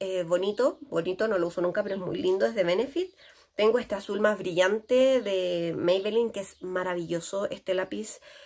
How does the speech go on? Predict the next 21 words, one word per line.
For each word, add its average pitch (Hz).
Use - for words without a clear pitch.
se 190
llama 190
Lasting 190
Drama. 208
Yo 196
creo 214
que 214
todavía 202
los 214
venden. 202
Y 180
es -
perfecto, -
perfecto. -
Súper 220
cremoso 226
y 208
muy 226
lindo. 190
<coughs> -
Perdón. 208